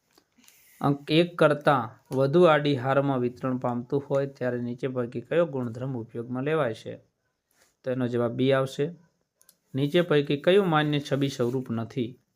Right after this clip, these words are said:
તો એનો જવાબ એ આવશે. ઇમેજ મેપ ઉમેરવા માટે નીચેના પૈકી કયો ટેગ ઉપયોગમાં લેવાય છે? તો મે-, સી, મેપ.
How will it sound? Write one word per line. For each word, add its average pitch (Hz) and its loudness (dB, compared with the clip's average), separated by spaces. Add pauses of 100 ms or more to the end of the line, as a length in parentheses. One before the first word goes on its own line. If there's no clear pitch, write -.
(200)
તો 123 -8
એનો 120 -4
જવાબ 117 -2
એ 135 2
આવશે. 143 0 (920)
ઇમેજ 170 2
મેપ 160 2 (420)
ઉમેરવા 156 4
માટે 139 0
નીચેના 139 0
પૈકી 139 -2
કયો 151 2
ટેગ 135 -2
ઉપયોગમાં 127 -2
લેવાય 139 2
છે? 107 -8
તો 139 -6
મે-, 139 -4
સી, 127 -4
મેપ. 123 -4